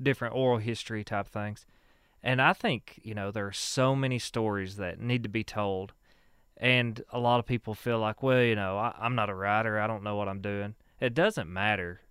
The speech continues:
It's a story. So I would highly encourage anybody that's got something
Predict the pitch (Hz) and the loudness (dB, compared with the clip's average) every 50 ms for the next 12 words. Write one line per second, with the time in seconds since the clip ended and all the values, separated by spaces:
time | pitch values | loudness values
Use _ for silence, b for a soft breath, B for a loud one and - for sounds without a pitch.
0 | - - - 117 113 - 120 107 - - - - 127 127 123 107 95 92 92 98 | -20 -12 -10 -8 -6 -6 -6 -6 -8 -4 -2 0 2 2 2 0 0 -4 -6 -8
1 | - - - 110 101 101 98 95 - b b b b b b b - - 107 139 | -10 -8 -4 -2 -2 -2 -2 -4 -6 b b b b b b b -6 2 4 6
2 | 175 190 156 107 95 113 113 117 117 117 110 107 107 107 - 120 113 110 107 107 | 6 6 4 2 4 4 4 6 6 4 2 0 -2 -4 -4 -2 -2 0 0 -2
3 | 101 - - _ - 135 135 139 139 131 123 127 127 127 127 127 113 113 104 - | -4 -6 -10 _ -8 -6 -4 -2 -2 0 0 0 2 0 0 -2 -4 -4 -6 -8
4 | - - - 113 110 104 104 104 98 - _ _ _ - - - - 147 139 127 | -8 -6 -2 0 0 2 0 0 -2 -4 _ _ _ -20 -16 -6 -2 0 0 0
5 | - 131 117 110 104 | 0 -2 -2 -4 -4